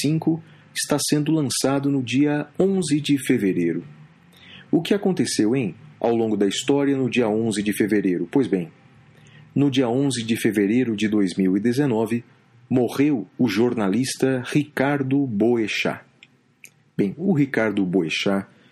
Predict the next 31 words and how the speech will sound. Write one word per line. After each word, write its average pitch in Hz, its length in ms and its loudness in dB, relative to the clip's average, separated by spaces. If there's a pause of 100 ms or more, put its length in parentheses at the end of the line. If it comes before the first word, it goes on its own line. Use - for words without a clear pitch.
(280)
é, 98 380 -2
realmente 101 600 -2
deixou 101 580 0
aí, 95 320 -2 (400)
é, - 160 -8
um 127 260 0
legado. 101 800 0 (320)
É, 98 400 0
ele, 113 480 0
a, 107 360 -2
atuou 117 340 0
brilhantemente 110 1200 0
em 117 180 0
todos 127 340 0
os 98 180 -4
veículos 104 440 0
de 98 80 0
comunicação 104 640 -2
do 98 120 0
qual 95 180 0
participou 117 680 -2
e 190 120 0
nos 151 180 0
últimos 117 380 0
anos, 104 360 -4 (680)
é, 143 260 0
exerceu 143 680 0
aí 98 180 0
com 120 420 0 (320)
uma 131 200 0
leveza 92 880 0